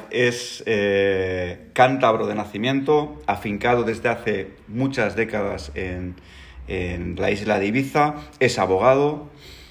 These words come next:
es, eh, asesor fiscal, economista, padre de familia y un patriota de los pies a la cabeza.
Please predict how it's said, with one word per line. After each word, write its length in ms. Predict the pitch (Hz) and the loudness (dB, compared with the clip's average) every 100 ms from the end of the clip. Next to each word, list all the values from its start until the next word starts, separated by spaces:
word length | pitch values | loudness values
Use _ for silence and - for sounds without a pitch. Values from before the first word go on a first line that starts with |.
| - - - | -20 -20 0
es, 560 | 117 120 117 107 - - | 4 6 6 2 -4 -2
eh, 300 | 101 101 98 | 2 4 2
asesor 400 | 110 - 92 113 | 0 -6 -4 -4
fiscal, 380 | - 98 - 123 | -4 -6 0 2
economista, 840 | 107 101 101 135 135 - 143 143 - - - - - - - | 2 -2 0 0 2 2 2 0 -8 -18 -20 -20 -20 -8 4
padre 300 | 127 120 110 | 4 4 -2
de 100 | 101 | -2
familia 640 | 95 104 127 139 139 139 - - - - - - - - - - - - | -2 0 4 4 4 0 -10 -18 -20 -20 -20 -20 -20 -20 -20 -18 -18 -6
y 540 | 110 101 101 98 98 - | -2 0 -2 -2 -4 -2
un 160 | 127 | 2
patriota 880 | 123 110 123 123 139 135 135 - - | 4 4 4 4 4 4 2 -4 -12
de 120 | 101 104 | -2 -2
los 140 | 95 | -2
pies 440 | - 110 104 - 98 | 0 0 -2 -6 -2
a 20 | |
la 140 | 98 | -2
cabeza. 380 | 95 98 98 95 | 0 -2 -2 -8